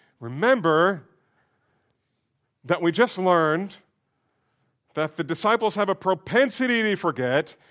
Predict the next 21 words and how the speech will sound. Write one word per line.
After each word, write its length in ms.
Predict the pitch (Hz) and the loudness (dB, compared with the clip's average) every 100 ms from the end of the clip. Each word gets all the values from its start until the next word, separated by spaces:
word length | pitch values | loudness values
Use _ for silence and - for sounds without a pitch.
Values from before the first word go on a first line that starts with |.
| _ - | _ -4
They're 180 | 180 | 0
not 280 | 180 214 262 | 4 4 4
even 220 | 254 226 190 | 4 2 4
ready 260 | 185 175 | 4 2
to 80 | 170 | 0
receive 400 | 160 147 165 147 | -2 -2 -4 -2
the 80 | 165 | 0
next 240 | 190 190 | 0 0
thing 220 | 185 160 | -4 -4
Jesus 300 | 139 139 123 | -4 -8 -8
says 280 | 127 117 113 - - _ | -6 -6 -6 -16 -20 _
'cause 100 | - | -10
they 120 | 110 127 | -6 -2
can't 240 | 160 151 | -2 -2
remember 420 | 131 123 117 117 | -2 -2 -2 -4
the 100 | 110 | -4
past 300 | 113 151 135 | -2 -2 -2
things 240 | 123 104 - | -8 -12 -12
Jesus 320 | 101 87 82 | -14 -14 -18
has 100 | 85 | -18
said. 240 | 90 82 | -18 -20